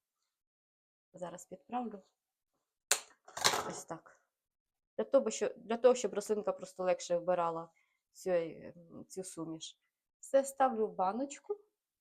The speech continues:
Все, дивіться, ось так воно там погрузився, корінчик.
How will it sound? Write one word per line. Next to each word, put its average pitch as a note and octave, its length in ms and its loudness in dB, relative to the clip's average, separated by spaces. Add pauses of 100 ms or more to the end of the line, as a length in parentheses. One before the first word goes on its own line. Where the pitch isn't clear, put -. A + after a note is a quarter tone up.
(1200)
Все, - 280 -10
дивіться, F#3 460 -4
ось - 120 -10
так F#3 300 -6
воно F3+ 180 -14
там F3 280 -20 (1160)
погрузився, F#3 680 -8 (420)
корінчик. F#3+ 600 -12